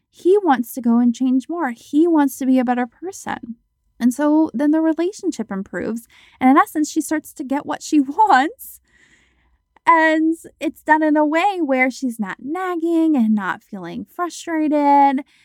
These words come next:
Instead, it's, "Hey, how can we evolve and make this something better between us?" Okay? Now I know <laughs> I'm, like, really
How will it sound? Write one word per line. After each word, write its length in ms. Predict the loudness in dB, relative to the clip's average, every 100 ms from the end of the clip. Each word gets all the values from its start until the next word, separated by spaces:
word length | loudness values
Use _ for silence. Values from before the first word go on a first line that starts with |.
| _ _
Instead, 480 | 0 0 2 4 4
it's, 360 | 2 -4 -14 -20 -14
"Hey, 340 | -6 0 0
how 200 | 0 -2
can 300 | -2 0 4
we 480 | 4 4 0 0 -2 -4 -6
evolve 420 | -4 2 2 2
and 140 | -2
make 220 | -8 -10 -10
this 200 | -10 -10
something 460 | -12 -12 -10 -10
better 320 | -8 -8 -8
between 380 | -10 -10 -12 -14
us?" 320 | -12 -14 -18 _ _ _ _ _ _ _
Okay? 240 | -6 -6 -6 -12 _ _ -4
Now 140 | 0
I 120 | 2
know 520 | 2 2 0 0 -6 -10 _
<laughs> 140 | _
I'm, 260 | -8 2 6
like, 320 | 6 4 -2 -16 -20 -20 -20 _ _ _ _ _ _ _ _
really 880 | -10 -4 0 0 0 -2 -2 -2 -6